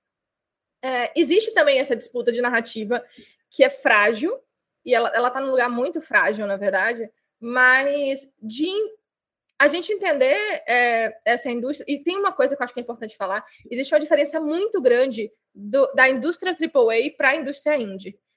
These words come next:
sabe? Esse cenário do triple A, pra quem não é de jogos, é esse cenário mais pensando, é, fazendo um recorte com o cinema, seria a indústria hollywoodiana, sabe? Então, é, que tem muito dinheiro, você tem um investimento muito grande, é, essa indústria arrisca muito menos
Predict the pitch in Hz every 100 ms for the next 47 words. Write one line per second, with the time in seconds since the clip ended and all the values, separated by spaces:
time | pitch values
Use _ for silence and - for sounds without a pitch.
0 | _ - 208 208 254 285 403 359 294 247
1 | 240 247 254 254 233 226 233 - 254 247
2 | 302 254 240 233 226 226 226 226 240 233
3 | 240 262 233 226 233 220 220 226 _ 247
4 | 247 - 254 240 247 254 247 _ _ -
5 | 202 202 208 254 269 302 269 262 269 254
6 | 254 247 240 269 254 269 262 254 254 247
7 | 247 254 269 - 285 262 269 254 254 185
8 | 170 - _ _ _ _ _ _ - 208
9 | 165 202 - 233 233 240 247 269 269 -
10 | 220 208 233 240 269 262 254 254 277 359
11 | 277 285 254 226 240 254 262 254 262 262
12 | 269 294 262 240 277 247 _ _ _ -
13 | 233 240 233 - 294 427 415 294 349 330
14 | 320 330 392 359 339 508 - - 285 -